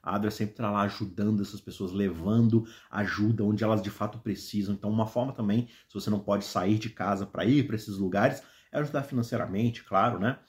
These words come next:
Compartilhar os seus recursos com eles pra que eles possam ali organizar e, e fazer uma ajuda muito mais significativa. Enfim, esse é um grupo de pessoas vulneráveis que você pode ajudar na ajuda humanitária, mas existem pessoas ao seu redor, pessoas no seu bairro,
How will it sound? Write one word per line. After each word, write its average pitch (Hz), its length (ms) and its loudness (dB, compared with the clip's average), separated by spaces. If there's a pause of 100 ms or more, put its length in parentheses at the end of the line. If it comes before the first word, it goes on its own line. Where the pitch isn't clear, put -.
(160)
Compartilhar 104 600 0
os 107 80 -4
seus 101 160 -6
recursos 95 480 -10
com 98 180 -6
eles 104 160 0
pra 101 140 -6
que - 80 -10
eles 101 140 -6
possam 98 360 -4 (320)
ali 98 220 2
organizar 98 760 2
e, 98 140 0
e 87 60 -4
fazer 95 260 -6
uma 90 160 -2
ajuda 90 220 -4
muito 87 200 -8
mais 90 140 -6
significativa. 90 800 -6
Enfim, 165 300 -4 (320)
esse 190 240 2
é 180 40 10
um 254 320 6
grupo 196 380 4
de 135 100 -4
pessoas 117 640 2 (200)
vulneráveis 107 640 4
que - 80 -12
você 101 160 -6
pode 101 300 0
ajudar 98 360 2
na 101 100 0
ajuda 98 200 0
humanitária, 98 640 2 (300)
mas 123 160 2
existem 131 260 0
pessoas 123 360 0
ao 120 80 0
seu 120 160 -2
redor, 107 480 4 (160)
pessoas 107 260 -4
no 110 80 0
seu 107 180 0
bairro, 90 520 2